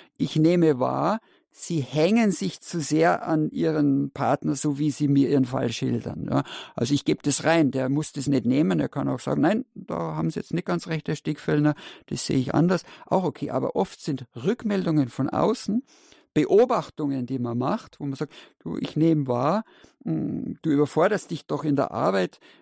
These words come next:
du hängst dich so rein, ja, das muss ich machen, sonst, äh, sonst ma-, mögen mich meine, meine, äh, Vorgesetzten nicht mehr oder so, ja. Und dann, äh, dann kann man so sagen, du, wenn's dir selber gesundheitlich nicht mehr gut tut,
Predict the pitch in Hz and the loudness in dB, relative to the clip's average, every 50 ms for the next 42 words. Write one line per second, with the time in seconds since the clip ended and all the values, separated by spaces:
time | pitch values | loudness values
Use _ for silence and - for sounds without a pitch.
0 | _ _ _ - 139 139 139 143 - 160 - - 151 143 - - 143 120 131 131 | _ _ _ -6 -4 -2 -2 0 -2 -2 -4 -8 -10 -10 -8 -6 -6 -4 -2 -2
1 | 127 98 143 180 220 233 226 214 170 185 196 214 - 208 175 - 160 165 175 170 | 0 2 2 2 2 2 0 -2 -2 -2 -4 -4 -6 -6 -6 -4 -2 -2 -2 -2
2 | - 165 151 - - 160 156 143 - - - - - 151 - - - 143 160 151 | -2 -4 -4 -2 -2 -4 -4 -4 -6 -10 -12 -8 -8 -6 -6 -6 -6 -4 -2 -2
3 | - - - - - 139 135 123 135 - - 156 156 170 175 165 160 156 151 147 | -2 -4 -6 -6 0 0 2 2 2 0 0 2 2 2 2 2 0 -2 -2 -4
4 | - - 120 120 131 131 139 139 135 135 - - - - - - - 131 131 135 | -4 -4 -4 -2 0 0 2 2 2 0 -2 -6 -18 -20 -16 -6 -2 0 2 2
5 | 135 131 127 131 143 - - - - 117 131 117 - - - 135 127 135 135 - | 2 2 2 0 0 -2 -2 -2 -2 -2 -2 -4 -4 -2 -2 -2 0 0 -2 0
6 | - 123 - - - - 135 131 127 - - - 139 - - 160 - - - - | -2 -4 -4 -4 -8 -6 -2 -2 -2 -4 -2 -2 -2 0 0 -2 -2 -4 -2 -2
7 | 131 120 135 147 - - - - - - - - - - 147 143 147 - - - | 0 2 2 0 -2 -4 -14 -14 -16 -10 -6 -4 0 2 2 2 2 0 -2 -4
8 | - - - - - - - - 170 156 151 - - 156 156 156 156 - - 123 | -8 -12 -12 -10 -12 -10 -6 -4 -2 -2 -2 -2 0 2 2 2 2 0 -4 -6
9 | - 135 135 139 139 139 131 - 127 - - - - 135 139 135 139 - - - | -2 0 0 2 2 0 0 0 -4 -4 -4 -4 0 2 2 2 2 0 -4 -6
10 | - 151 139 - - - 151 165 190 190 190 170 - 170 147 - 175 170 156 165 | -2 -2 -2 0 2 2 2 4 2 2 0 -2 -4 -4 -4 -2 -2 0 0 0
11 | 151 - 156 147 139 135 135 - 160 165 - - - 165 151 | -2 0 2 2 2 2 0 -2 -4 -6 -6 -6 -6 -6 -6